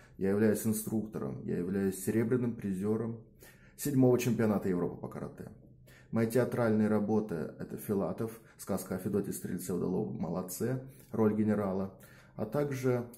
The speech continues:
Антон Павлович Чехов, «Три сестры», роль Чеботыкин Иван Романович. В кино роли в основном силовики, бандиты, а также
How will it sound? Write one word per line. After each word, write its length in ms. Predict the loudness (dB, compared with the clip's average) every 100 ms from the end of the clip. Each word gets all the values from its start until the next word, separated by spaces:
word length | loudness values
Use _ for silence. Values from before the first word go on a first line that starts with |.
| -4
Антон 280 | 0 0
Павлович 280 | 2 -2 -2
Чехов, 440 | 0 0 0 -6 -6
«Три 140 | -4 -4
сестры», 480 | -4 -6 0 0 0
роль 280 | 2 2
Чеботыкин 600 | 0 -4 -2 -2 -2 -4 -6
Иван 260 | -4 -2 -2
Романович. 680 | -2 -4 -6 -10 -12 -16 -20 -20 -20 -20
В 60 | 0
кино 420 | 2 4 0 -4 -8
роли 260 | -2 4 4
в 80 | 4
основном 460 | 0 0 0 0
силовики, 1000 | -2 -10 -2 4 4 4 2 0 0 -2 -14 -20 -20 -20 -20 -4
бандиты, 800 | 2 4 4 0 2 2 2 -2 -14 -20 -20 -12
а 100 | -8
также 640 | -2 -2 -2 -2 -2 -2